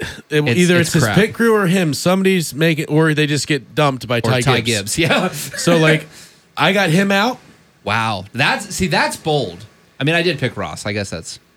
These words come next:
Speaker 1: I have McDowell out. I have Spinhouse, and I have Bubba out. I, however, stand on my principles. I'm a man of Harvick.
Speaker 2: Should I move this diecast over to
Speaker 1: You
Speaker 2: you
Speaker 1: sh-,
Speaker 2: now?
Speaker 1: you should probably
Speaker 2: <laughs>
Speaker 1: just never touch it ever again. Don't even look at it.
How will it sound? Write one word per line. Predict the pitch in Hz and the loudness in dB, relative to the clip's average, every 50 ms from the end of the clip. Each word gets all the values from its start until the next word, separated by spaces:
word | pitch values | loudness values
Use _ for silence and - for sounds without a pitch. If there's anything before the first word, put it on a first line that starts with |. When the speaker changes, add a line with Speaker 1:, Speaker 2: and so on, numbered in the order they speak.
| _ _ _ _ _ _ - | _ _ _ _ _ _ 0
Speaker 1:
I | 151 170 | 2 2
have | 175 165 160 147 | 2 2 0 0
McDowell | 156 156 127 135 151 151 160 160 160 | 0 0 0 2 2 2 4 4 2
out. | 160 165 185 - | 2 0 0 -2
I | 139 143 143 | -2 0 0
have | 143 139 131 | 0 0 -2
Spinhouse, | - - - - 180 214 202 180 180 170 170 165 160 - - | -4 -4 -2 0 2 2 4 4 4 4 2 0 -2 -4 -4
and | 143 143 | -2 -2
I | 143 127 | 0 0
have | 127 135 123 | 0 -2 -2
Bubba | 113 127 127 113 117 107 87 | 0 0 0 0 0 -2 -4
out. | 85 87 82 - _ _ _ _ _ _ _ _ _ _ _ _ _ _ _ _ _ _ _ _ _ _ - | -8 -10 -12 -14 _ _ _ _ _ _ _ _ _ _ _ _ _ _ _ _ _ _ _ _ _ _ -2
I, | 151 165 196 208 190 165 143 | 0 2 2 2 2 2 0
however, | 123 135 143 143 147 143 139 135 | 0 0 0 2 2 2 0 -2
stand | - - - 156 160 175 160 | -4 -4 -2 -2 0 0 0
on | 135 | 0
my | 120 127 135 | 0 0 0
principles. | 139 - 131 117 104 - 98 98 104 107 104 - - - - - | 0 -2 -4 -4 -4 -6 -6 -4 -2 -2 -2 -2 -4 -4 -4 -4
I'm | 165 135 139 139 131 | -4 -2 0 0 0
a | 127 | 0
man | 127 131 147 151 151 143 135 | 2 2 2 2 2 2 0
of | 135 | 0
Harvick. | - - 147 147 139 110 107 - - 508 - 180 - - - 123 - - - - - - - - - | 0 2 2 2 2 0 -2 -6 -6 -4 -4 -4 -4 -4 -6 -8 -8 -10 -14 -18 -18 -18 -12 -6 -2
Speaker 2:
Should | - 196 170 | -2 0 0
I | 170 185 | 2 2
move | 190 190 202 190 | 2 2 0 0
this | 160 180 160 | 0 -2 -2
diecast | 156 160 151 156 151 151 156 143 139 147 - 147 | 0 0 0 0 0 -2 -2 -4 -4 -6 -8 -8
over | 131 127 135 | -8 -6 0
to | 131 | 2
Speaker 1:
You | 143 185 | 4 4
Speaker 2:
you | 214 | 4
Speaker 1:
sh-, | 135 139 | 2 0
Speaker 2:
now? | 139 139 147 - | -2 -2 0 0
Speaker 1:
you | - 190 | 2 2
should | 180 - 180 - | 2 0 -2 0
probably | - 175 175 170 160 170 160 | 2 2 2 2 2 2 2
Speaker 2:
<laughs> | 151 | 2
Speaker 1:
just | 156 - - | 0 0 -2
never | - 165 156 151 151 143 | -2 0 0 0 0 0
touch | - - 156 143 - | 0 0 -2 -2 -2
it | 131 131 | -2 0
ever | 127 123 120 | 0 0 0
again. | 117 110 110 104 92 - | 0 -2 -2 -4 -4 -4
Don't | - - 151 165 | 0 0 2 2
even | 170 156 151 | 2 2 0
look | 143 131 - | 0 0 -2
at | 123 104 95 | -2 -4 -4
it. | 92 | -6